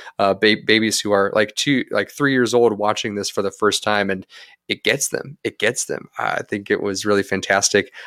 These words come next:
I think it's fabled, or, or maybe is true, that this was the very first idea for Pixar to come out as, but they didn't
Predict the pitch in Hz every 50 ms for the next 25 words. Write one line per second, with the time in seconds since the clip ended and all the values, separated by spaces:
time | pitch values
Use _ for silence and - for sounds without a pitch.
0 | - _ - - - 110 107 - 113 - - - - - 95 101 101 117 113 113
1 | 110 - - 90 98 95 92 - 104 98 95 98 101 98 98 107 101 101 98 -
2 | - - - 110 113 98 98 92 - 101 - - 101 98 98 98 104 101 85 95
3 | 92 101 107 104 - - 107 110 - - - - 101 110 113 101 - 110 120 147
4 | 98 78 113 - - - 110 110 110 107 - - - 127 143 147 - - 95 85
5 | 95 - - 101 - 101 101 120 127 104 - 50 - - - 101 92 - 98 98
6 | 101 110 113 113 101 -